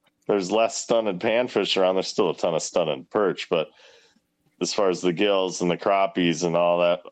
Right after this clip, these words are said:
uh, and the walleyes for that matter, it's much bigger. So, you know, in the spring, we were catching fish on eight-inch baits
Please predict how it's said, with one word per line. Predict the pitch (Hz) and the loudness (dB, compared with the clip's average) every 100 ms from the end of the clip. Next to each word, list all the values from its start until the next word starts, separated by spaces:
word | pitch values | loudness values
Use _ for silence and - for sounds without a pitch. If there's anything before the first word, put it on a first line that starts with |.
| - | -6
uh, | - _ - | -6 _ -4
and | 82 80 | -2 0
the | |
walleyes | 80 101 120 85 80 80 | 0 2 2 2 0 -2
for | - 85 | -2 2
that | 82 78 | 2 2
matter, | 80 78 78 85 - _ _ _ _ | 0 0 0 -2 -4 _ _ _ _
it's | 85 - | -8 -2
much | 101 104 85 | 0 0 -2
bigger. | - 110 113 82 | -2 -2 0 0
So, | 73 - 85 80 78 - | 0 0 2 2 -2 -4
you | 82 | -2
know, | 80 | 0
in | 82 | 0
the | 82 | -2
spring, | - 113 120 98 | 0 0 0 2
we | 98 | 0
were | 90 | 2
catching | 98 87 87 | 0 0 -2
fish | 82 92 - | -2 -2 0
on | 87 80 | 0 0
eight-inch | 85 87 85 76 - | 0 0 -2 -4 -4
baits | 90 98 - - | -2 -2 -4 -8